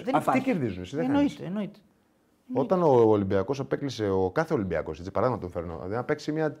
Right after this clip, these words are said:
Speaker 2: Τσέχη και την Pilsen πριν λίγα χρόνια.
Speaker 1: Μμμ.
Speaker 2: Παίζανε με, ε, εννιά Τσέχους αυτοί. Ήταν ανταγωνιστικοί. Εδώ μέσα φάγανε πέντε μετά το εβδομήντα.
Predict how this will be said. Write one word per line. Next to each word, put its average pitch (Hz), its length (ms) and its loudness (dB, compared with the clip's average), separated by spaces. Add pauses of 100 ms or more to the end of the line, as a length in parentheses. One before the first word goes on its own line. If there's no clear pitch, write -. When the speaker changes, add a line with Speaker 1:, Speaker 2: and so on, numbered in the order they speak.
(140)
Speaker 2:
Τσέχη 139 280 0
και 131 100 -8
την 131 160 -6
Pilsen 139 400 -2
πριν 131 120 -4
λίγα 131 180 6
χρόνια. 127 340 -2
Speaker 1:
Μμμ. 175 260 -6
Speaker 2:
Παίζανε 190 260 0
με, 196 320 4
ε, 196 80 4 (160)
εννιά 190 240 -4
Τσέχους 196 320 -8
αυτοί. - 160 -20 (280)
Ήταν 196 260 -8
ανταγωνιστικοί. 180 480 -4
Εδώ 160 220 4
μέσα 175 180 -2
φάγανε 180 240 0
πέντε 170 280 -2
μετά 104 140 -2
το 95 80 -4
εβδομήντα. 87 400 -8